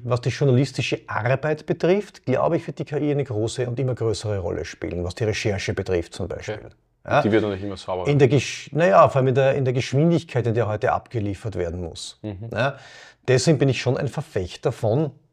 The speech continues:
Speaker 1: dem sogenannten Qualitätsjournalismus,
Speaker 2: Mhm.
Speaker 1: dass Leute dafür bezahlt werden, dass sie sich mit einer Sache intensiv beschäftigen und dem selber nachgehen.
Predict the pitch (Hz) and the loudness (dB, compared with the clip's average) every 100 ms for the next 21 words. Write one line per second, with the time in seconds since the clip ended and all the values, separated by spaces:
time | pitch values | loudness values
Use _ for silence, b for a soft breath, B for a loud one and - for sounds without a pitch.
0 | _ - 95 - 113 110 139 110 107 - | _ -6 -4 2 2 4 2 0 -4 -4
1 | 120 117 110 127 135 - 117 107 104 107 | -2 -2 0 0 0 -2 0 2 2 2
2 | - 104 98 - - - 107 101 110 117 | 0 0 0 -4 -12 -8 -6 -4 -2 -2
3 | 107 107 117 131 131 107 - 98 104 120 | -2 -2 -2 -2 -2 -2 -4 -2 0 2
4 | 185 160 135 - 165 - - 117 120 - | 4 4 2 2 2 2 0 0 -2 -2
5 | 117 104 - 113 110 107 - _ _ - | -4 -4 -4 -4 -4 -6 -10 _ _ -10
6 | - 107 - - - 165 139 131 - 127 | -2 -2 -2 -4 0 0 2 -2 0 0
7 | 117 120 120 117 110 - 131 139 127 127 | 0 0 -4 -2 -2 -4 -4 -2 -2 -2
8 | - 139 147 107 95 - 117 104 | -2 0 2 2 0 -2 -4 -4